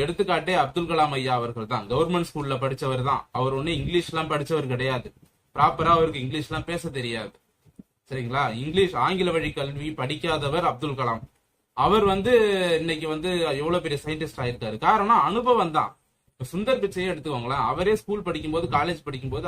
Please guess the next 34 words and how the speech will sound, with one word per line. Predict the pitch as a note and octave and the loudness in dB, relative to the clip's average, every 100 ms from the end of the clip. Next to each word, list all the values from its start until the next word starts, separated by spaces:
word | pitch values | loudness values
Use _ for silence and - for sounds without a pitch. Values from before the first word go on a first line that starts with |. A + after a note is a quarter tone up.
| A2 | -4
அவருக்கே | C#3+ D3 F3+ C3+ | -4 -4 -2 -2
ஆங்கிலம் | D#3 D#3 B2+ | -2 -4 -4
பேச | C#3+ D#3 | -8 -8
தெரியாது, | C3 A#2+ A2+ G#2+ G2+ | -6 -4 -4 -6 -6
அவரே | D3+ F#3 F3+ | -2 -2 -2
சொல்லியிருக்காரு. | D3+ D#3 B2+ G#2 - _ _ _ _ _ _ | -6 -6 -6 -10 -12 _ _ _ _ _ _
அதுக்கு | - F#3+ G3 | 2 4 4
பிறகு | F#3 G#3 G#3 | 2 2 2
அவர் | E3+ E3+ | 2 4
கோரக்பூர்ல | G3+ G3 E3+ D#3 D3 D3+ | 4 2 -2 -2 -2 -2
போயிட்டு | E3 F#3 | 0 0
அங்க | D3 D#3+ E3 C#3 | 0 0 0 0
ஐ | D#3 E3 | -2 -4
டி, | D#3 B2 B2 C#3+ | -6 -6 -6 -6
ஐ | D3+ | -4
டி, | |
அதாவது | C#3 C#3+ D3+ C3+ | -4 -4 -4 -4
ஐ | D#3 | 0
ஐ | F3 C#3+ | 0 -2
டி | C3 | -4
படிச்சாரு. | C3+ C3+ C3 F#3 G#3+ _ _ _ _ _ _ _ - D#3 | -4 -2 0 0 0 _ _ _ _ _ _ _ -6 -2
அங்க | G3+ G3+ | 2 2
படிச்சுட்டு | F#3+ D#3+ D3 C#3+ G#3 G#3+ - - | 2 -2 -4 0 2 2 -4 -6
அதுக்கப்புறம் | D#3 G#3 G3 G#3+ F3+ | -2 0 0 0 2
வெளிநாடு | D#3+ F#3 F#3+ D#3+ | 2 4 2 2
போகும்போது | D3+ C#3+ D#3 A3 F#3+ | -2 -2 0 2 2
அப்படியே | - G3 D3+ | 2 0 2
அனுபவத்துல | F#3+ A3+ G#3+ G#3 G#3+ F#3 | 2 4 4 4 4 4
ஆங்கிலம் | F#3 F#3 F3+ E3 | 4 0 0 0
பேச | E3 | -2
கத்துக்கிட்டவர் | F3 C#3+ D#3 D3 C#3+ C#3+ | -6 -6 -6 -6 -4 -2
தான் | G3 - | -4 -4
சுந்தர் | E3 F3+ D#3+ | -4 -4 -4
பிச்சையும், | - D3 B2+ | -6 -6 -6